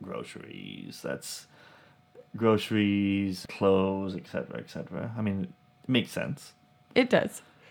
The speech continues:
Speaker 1: You, you mean right now, uh, you're raising the kids, and you know what the kids need, and you know what school stuff they need, what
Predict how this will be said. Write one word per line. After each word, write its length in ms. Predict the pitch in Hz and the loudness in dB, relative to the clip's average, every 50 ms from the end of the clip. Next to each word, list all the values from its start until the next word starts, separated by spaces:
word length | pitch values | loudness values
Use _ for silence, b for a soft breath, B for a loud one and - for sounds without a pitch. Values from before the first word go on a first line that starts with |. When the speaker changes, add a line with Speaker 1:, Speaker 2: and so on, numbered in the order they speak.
| b b b | b b b
Speaker 1:
You, 260 | 101 104 101 95 - - | -2 0 0 0 -2 -2
you 100 | - 107 | -2 -2
mean 180 | 104 98 98 | 0 0 0
right 160 | 101 101 95 95 | 0 0 0 2
now, 300 | 101 95 95 95 95 92 | 2 2 2 2 2 0
uh, 40 | 92 | 0
you're 300 | 92 95 92 95 98 98 | 0 0 0 -2 -2 -2
raising 400 | 98 98 95 95 92 98 98 95 | -2 0 -2 -2 -2 -2 -4 -4
the 100 | 95 92 | -4 -4
kids, 420 | 90 - 95 92 92 95 104 101 101 | -4 -4 -2 -2 0 -2 -2 -4 -4
and 280 | 95 92 92 92 92 - B B B B B B B B B B B | -4 -4 -2 -4 -4 -6 B B B B B B B B B B B
you 120 | - 101 101 | -2 0 2
know 160 | 101 101 101 | 4 4 4
what 160 | 104 104 - | 4 2 2
the 80 | - 101 | 0 -2
kids 340 | 101 - 110 104 107 107 104 | 0 2 4 4 2 2 -2
need, 380 | 104 110 110 117 127 143 143 | 0 0 2 2 2 0 -2
and 160 | 135 113 104 104 | -2 -2 -2 0
you 80 | 104 | 0
know 220 | 104 101 104 104 107 | 0 2 2 2 2
what 340 | 107 104 104 98 - - - _ _ _ - - | 2 2 2 2 2 -2 -6 _ _ _ -20 -16
school 360 | - - - - - 151 151 143 | -14 -12 -6 0 2 2 2 2
stuff 340 | 147 - 151 143 139 - | 2 2 2 2 2 0
they 160 | - 135 131 127 | 0 -2 0 0
need, 400 | 131 131 131 127 127 127 120 117 | 0 0 0 2 2 2 2 2
what 180 | 107 95 - | 2 0 -2